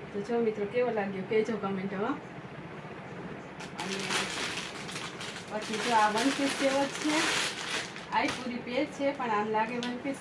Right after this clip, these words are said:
જેવો. જો આ ડ્રેસ લીધો બ્લુ કલરનો. અને ફૂલ સ્લીવ છે જો. અને જો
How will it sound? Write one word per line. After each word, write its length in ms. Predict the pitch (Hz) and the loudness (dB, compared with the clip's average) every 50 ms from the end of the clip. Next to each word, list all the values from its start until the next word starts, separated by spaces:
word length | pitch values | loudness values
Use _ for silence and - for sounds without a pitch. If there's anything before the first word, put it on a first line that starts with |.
| - | -6
જેવો. 160 | 240 226 220 220 247 277 277 - - - - - - - - - - - - - - - - - - - - - - - - - - - - - - - - - - - | -6 -4 -4 -2 -4 -4 -6 -8 -10 -12 -12 -12 -12 -12 -12 -12 -12 -12 -12 -12 -12 -12 -12 -12 -12 -12 -12 -12 -12 -12 -12 -12 -12 -12 -12 -12 -12 -12 -12 -12 -12 -10
જો 220 | 180 170 160 170 | -8 -6 -4 -4
આ 60 | 175 | -4
ડ્રેસ 440 | 175 170 175 170 175 175 - - 185 | -4 -4 -6 -8 -8 -8 -8 -8 -8
લીધો 180 | 175 170 175 175 170 - - - - - - - - - - - - - - - - - - - - - - - - - - - - - - - - - - - 196 196 185 190 | -8 -8 -8 -8 -10 -10 -10 -12 -12 -12 -12 -12 -12 -14 -14 -14 -14 -14 -12 -12 -12 -12 -12 -12 -12 -12 -12 -12 -12 -14 -12 -10 -10 -10 -10 -10 -12 -12 -12 -10 -10 -8 -8 -6
બ્લુ 100 | 190 180 - 175 | -6 -6 -6 -4
કલરનો. 340 | 180 170 175 170 175 185 175 - - - - - - - - - - - - - - - - - - - - - - - - - - - - - - - - - - - - - - - - - - - - - - - - - - - - - - - - - - - - - - - - - - 196 | -4 -4 -4 -4 -4 -4 -6 -8 -10 -12 -12 -12 -12 -12 -12 -12 -12 -12 -12 -12 -12 -12 -12 -12 -12 -12 -12 -12 -12 -12 -12 -12 -12 -12 -12 -12 -12 -12 -12 -12 -12 -12 -12 -12 -12 -14 -12 -12 -12 -12 -12 -12 -12 -12 -12 -12 -12 -12 -12 -12 -12 -12 -12 -12 -12 -12 -12 -12 -12 -12 -10 -8 -4 -2
અને 120 | 208 202 | -2 -2
ફૂલ 440 | 190 - - 277 277 262 226 208 190 | -2 -2 0 2 4 6 6 6 4
સ્લીવ 500 | 185 170 170 - - 220 220 214 208 202 | 2 -2 -6 -8 -4 2 4 4 4 4
છે 320 | 202 - 190 175 175 190 | 2 0 -2 -2 -2 0
જો. 80 | 196 208 196 - - - - - - - - - - - - - - - - - - | -2 -2 -2 -4 -8 -12 -12 -12 -12 -12 -12 -12 -12 -12 -12 -12 -12 -12 -12 -8 -6
અને 140 | 202 202 190 | -2 -2 0
જો 180 | 190 226 220 | 2 2 2